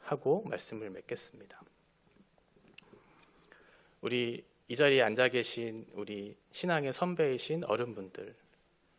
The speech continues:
우리 다음 세대들과 함께 예배를 드리고 있는데 우리 아이들에게 신앙의 본을 보여주세요. 하나님 보시기에 좋은 삶, 이것은 이런 것이란다.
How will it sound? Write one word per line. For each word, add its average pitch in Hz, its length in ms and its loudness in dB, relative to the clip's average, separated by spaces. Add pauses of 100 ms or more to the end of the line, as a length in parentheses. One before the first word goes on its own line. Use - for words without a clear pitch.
(340)
우리 110 140 -4
다음 165 280 6
세대들과 117 580 0
함께 131 440 -2
예배를 101 360 -2
드리고 104 300 -8
있는데 98 480 -8 (560)
우리 120 220 -2
아이들에게 113 760 -2 (380)
신앙의 160 500 0
본을 160 340 2
보여주세요. - 760 -10 (1600)
하나님 190 380 4
보시기에 127 840 -2
좋은 107 320 -2
삶, 107 320 -10 (720)
이것은 - 320 -4
이런 117 240 -2
것이란다. - 600 -8